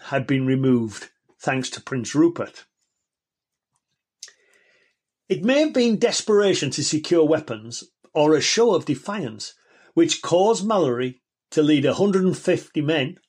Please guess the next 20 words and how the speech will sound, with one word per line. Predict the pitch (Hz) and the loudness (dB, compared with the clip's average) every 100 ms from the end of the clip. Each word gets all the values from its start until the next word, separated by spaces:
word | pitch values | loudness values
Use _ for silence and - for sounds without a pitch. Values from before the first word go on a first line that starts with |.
| _ | _
almost | - 185 151 135 | 0 2 2 0
all | 214 208 147 | 0 2 2
his | 131 | 0
garrison, | 123 156 156 135 - 110 - _ _ _ - _ - | -2 -2 0 -2 -4 -10 -18 _ _ _ -20 _ -4
on | 208 | 2
a | 220 | 4
raid | 175 139 123 151 - | 4 4 2 0 -4
on | - 160 | -4 -2
Ripon | 160 240 240 143 104 _ _ _ _ _ | 2 0 2 -2 -4 _ _ _ _ _
on | 147 | -2
September | 139 202 151 160 127 123 | 0 0 0 -2 0 -2
the | 135 | -2
twenty-sixth. | - 123 117 - 123 - 190 - - - _ _ _ _ _ _ _ _ _ _ | -4 -6 -6 -8 -6 -6 -6 -10 -16 -18 _ _ _ _ _ _ _ _ _ _
Horses, | 147 175 180 214 196 | 2 2 2 0 -2
guns, | - 143 151 165 165 | -4 -2 0 -2 -4
ammunition | 160 165 156 151 180 | 0 2 0 0 -2
and | 170 147 | -4 -2
prisoners | 226 214 151 123 | 0 2 0 0
were | 139 | -4
taken. | - 180 175 - 101 | 0 0 0 -4 -16